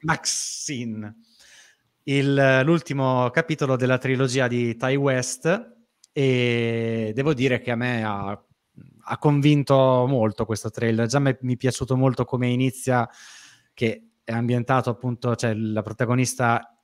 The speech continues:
eh, cerca di farsi, no, farsi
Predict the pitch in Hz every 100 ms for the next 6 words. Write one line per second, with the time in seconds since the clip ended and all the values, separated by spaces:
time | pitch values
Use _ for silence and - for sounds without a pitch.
0 | _ _ _ _ _ _ - - 117 113
1 | 113 110 110 104 127 113 117 113 113 123
2 | 113 - 123 117 113 120 113 113 - 120
3 | 113 110